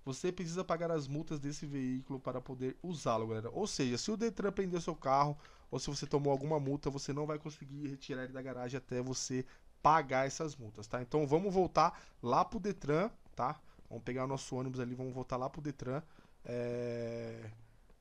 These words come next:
pra... pra gente tirar nosso carro aí, tranquilo? Então bora que bora, galera. Bom, chegamos aqui, rapaziada.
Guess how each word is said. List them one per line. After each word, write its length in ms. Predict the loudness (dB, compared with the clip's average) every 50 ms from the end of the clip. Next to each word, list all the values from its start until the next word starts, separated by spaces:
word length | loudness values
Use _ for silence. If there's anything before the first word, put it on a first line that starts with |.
| -20 -6 -2
pra... 800 | 0 2 4 6 6 6 6 6 6 4 4 4 2 0 -2 -2
pra 120 | -2 0 0
gente 360 | 0 -2 -4 -6 -8 -10 -12 -14 -18 -16 -8
tirar 240 | 0 4 4 4 4
nosso 180 | 4 0 0 0
carro 220 | 0 2 2 2
aí, 160 | 0 -2 -4 -10 -14 -14
tranquilo? 420 | -12 -2 2 4 4 4 4 0 -6 -14 -20 -20 -20 -6
Então 140 | -4 -2 0
bora 160 | 2 0 0
que 100 | 0 -2
bora, 200 | -4 -4 -2 -2
galera. 280 | -2 -4 -4 -4 -4 -8 -12 -18 -20 -20 -20 -20 -20 -20 -20 -20 -20 -20 -20 -20 -20 -20 -20 -20 -20 -18 -2 2
Bom, 260 | 4 6 6 4 4
chegamos 460 | 4 4 6 8 8 6 6 6 4
aqui, 180 | 2 4 6 6
rapaziada. 580 | 6 6 6 4 4 6 4 4 4 0 -6